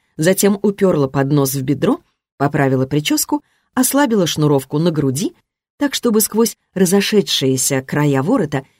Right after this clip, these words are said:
виднелась соблазнительная ложбинка, и постучала в дверь.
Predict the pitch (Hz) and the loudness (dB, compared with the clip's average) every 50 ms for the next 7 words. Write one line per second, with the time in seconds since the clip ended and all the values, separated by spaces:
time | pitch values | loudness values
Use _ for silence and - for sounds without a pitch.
0 | _ _ - 190 214 196 254 285 269 269 254 - - _ _ - - 208 185 180 | _ _ 0 0 2 4 4 4 4 2 0 -2 -6 _ _ -2 0 0 2 2
1 | 180 180 175 185 190 196 196 - 175 175 175 175 175 180 190 190 160 143 143 139 | 2 2 4 4 2 2 2 0 -2 0 0 0 2 2 0 0 0 -2 -2 -2
2 | 131 131 - 147 139 - _ _ _ _ _ _ _ - 269 302 294 - 254 247 | -2 -2 -4 -6 -8 -8 _ _ _ _ _ _ _ -2 0 0 0 2 0 0
3 | - - 185 170 - - 202 208 202 180 165 143 139 135 135 127 - | 0 0 -2 -2 0 0 0 0 0 -2 -2 -2 -2 -2 -4 -6 -8